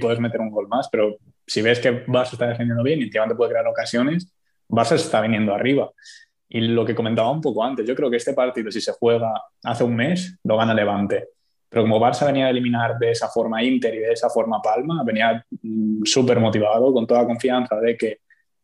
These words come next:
a medida que pasaran los minutos, ese gol llegaría, con esa tranquilidad y esa confianza que veíamos otros años y que este año había perdido, y que en estos playoffs la ha recuperado.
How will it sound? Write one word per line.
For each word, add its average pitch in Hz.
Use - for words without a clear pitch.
a 120
medida 117
que 120
pasaran 117
los 117
minutos, 117
ese 127
gol 117
llegaría, 123
con 117
esa 110
tranquilidad 113
y 117
esa 110
confianza 113
que 110
veíamos 110
otros 117
años 127
y 101
que 107
este 107
año 110
había 110
perdido, 131
y 117
que 110
en 107
estos 110
playoffs 107
la 101
ha 98
recuperado. 98